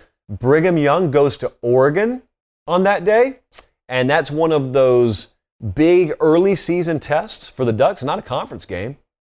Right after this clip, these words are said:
but it's a big game. We've also got Miami, Texas A and M at eight o'clock, prime time kickoff in Kyle Field in College Station. Oh, look at, look, all those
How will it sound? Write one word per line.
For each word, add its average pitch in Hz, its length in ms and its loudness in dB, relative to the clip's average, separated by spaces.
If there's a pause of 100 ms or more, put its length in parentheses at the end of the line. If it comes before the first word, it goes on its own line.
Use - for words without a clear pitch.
but 101 220 -2
it's 131 160 0
a 151 60 2
big 175 260 -2
game. 120 260 0 (340)
We've 185 180 0
also 180 260 2
got 139 180 0
Miami, 131 560 -2
Texas - 500 -6
A 117 140 0
and 95 140 -6
M 135 320 -10 (360)
at 113 300 -10
eight 113 240 -6
o'clock, 113 640 -8
prime 104 640 -14
time 107 380 -14
kickoff 113 560 -8 (300)
in 104 180 -10
Kyle 107 420 -8
Field 113 320 -4
in 101 60 -10
College 104 360 -8
Station. 107 460 -8 (1000)
Oh, 113 360 0
look 104 300 -8
at, - 140 -16
look, 175 220 2
all 202 360 4
those 160 600 0